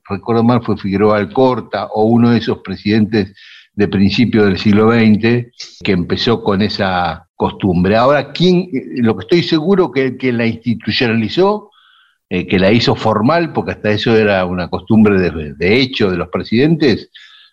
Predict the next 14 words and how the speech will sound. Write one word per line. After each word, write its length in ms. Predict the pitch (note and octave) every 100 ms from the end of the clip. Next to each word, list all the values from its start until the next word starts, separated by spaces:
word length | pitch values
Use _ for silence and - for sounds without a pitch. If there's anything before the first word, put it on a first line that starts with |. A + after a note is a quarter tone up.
| -
eh, 80 | G#2
fue 340 | B2 C3 D3 A#2+
María 300 | A2+ A2+ A2
Estela 520 | - C3 A#2+ B2 B2
Martínez 540 | A2 G2+ - A2+ G#2+
de 100 | G2+
Perón. 460 | F2+ F#2 E2 D2 - _ _ _ _ -
Eh, 200 | - A2
ahí 240 | A2+ A2+ A2
se 180 | A#2
hizo 380 | A2 A2 A2 A#2
la 160 | G#2+ G2
ley 280 | G#2 A2+
que, 120 | G2